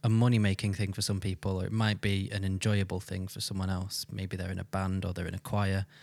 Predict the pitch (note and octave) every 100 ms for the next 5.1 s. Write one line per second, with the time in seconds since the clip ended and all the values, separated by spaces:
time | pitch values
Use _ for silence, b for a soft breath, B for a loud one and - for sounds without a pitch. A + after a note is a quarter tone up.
0 | b b b b _ - A2 - - _
1 | _ _ - A#2+ G2 A2 A#2+ A2+ G#2+ G#2
2 | F#2+ F2+ A2 F#2 F2+ - A2+ G2+ G2 F#2+
3 | A2 A#2+ A2 G2 F#2+ G2 - F#2 F#2 G2
4 | F#2+ G2 - F#2+ - F#2 F2+ F2+ G2 G2+
5 | -